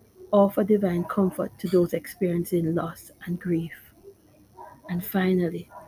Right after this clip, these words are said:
live life on purpose for the rest of our days until our work here on earth is done. Prayer.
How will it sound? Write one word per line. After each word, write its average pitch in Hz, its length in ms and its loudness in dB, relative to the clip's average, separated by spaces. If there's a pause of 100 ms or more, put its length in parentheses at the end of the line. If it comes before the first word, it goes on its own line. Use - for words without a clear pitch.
(200)
live 196 260 8
life 185 340 0
on 175 160 0
purpose 175 460 -4
for 180 60 -2
the 170 140 2
rest 170 400 0
of 170 180 -6 (320)
our 185 240 0
days 160 480 -2 (480)
until 185 320 4
our 175 140 4
work 165 260 2
here 170 220 2
on 165 200 -2
earth 170 360 -10
is 175 200 -8
done. 165 340 -12 (920)
Prayer. 170 400 0